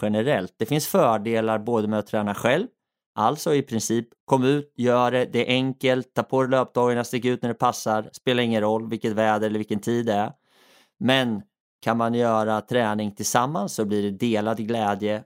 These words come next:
och oftast så får man ut mer av passet.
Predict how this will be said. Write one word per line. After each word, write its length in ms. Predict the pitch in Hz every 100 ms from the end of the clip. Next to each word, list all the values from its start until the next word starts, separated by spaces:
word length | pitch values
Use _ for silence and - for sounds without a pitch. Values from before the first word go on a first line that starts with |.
| _
och 240 | 113 - -
oftast 640 | 113 - - 123 - -
så 120 | -
får 160 | - 107
man 180 | 104
ut 200 | 101 92
mer 500 | 95 107 127 127 113 -
av 260 | 101 95
passet. 500 | 92 - 139 135 71